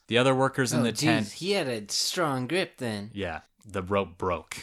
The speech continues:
Speaker 2: I'm impressed by the guy more than the
Speaker 1: I know,
Speaker 2: lion.
Speaker 1: like, he grabs this box and then he grabs the rope. So the other, the other workers in the tent then watched as the fire illuminated as this lion jumps onto their friend,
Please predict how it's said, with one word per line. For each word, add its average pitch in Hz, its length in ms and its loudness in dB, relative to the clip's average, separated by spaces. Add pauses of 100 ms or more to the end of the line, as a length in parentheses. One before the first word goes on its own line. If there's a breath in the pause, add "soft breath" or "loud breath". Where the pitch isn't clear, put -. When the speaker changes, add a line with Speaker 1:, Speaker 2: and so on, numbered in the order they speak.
(100)
Speaker 2:
I'm 147 200 -2
impressed 139 560 -2
by 117 140 0
the 98 120 -8
guy 117 380 2
more 104 240 -2
than 104 240 -4
the 98 80 -4
Speaker 1:
I 104 200 4
know, 113 140 8
Speaker 2:
lion. 95 100 -2
Speaker 1:
like, 101 200 0
he 117 120 0
grabs 113 360 6
this 101 180 -2
box 120 580 2
and 95 120 -4
then 92 80 -4
he 90 60 -6
grabs 87 340 -4
the 87 140 -8
rope. 104 460 2
So - 200 0
the 127 140 4
other, 151 220 6
the 139 200 4
other 175 180 6
workers 175 360 4
in 151 60 0
the 147 80 2
tent 131 280 0
then 120 220 2
watched 104 400 2
as 98 180 -6
the 95 180 -6
fire 117 380 2
illuminated 104 760 -2
as 92 180 -6
this - 200 -6
lion 98 320 -4
jumps 101 340 -4
onto 107 200 -2
their 98 140 -4
friend, 87 480 -8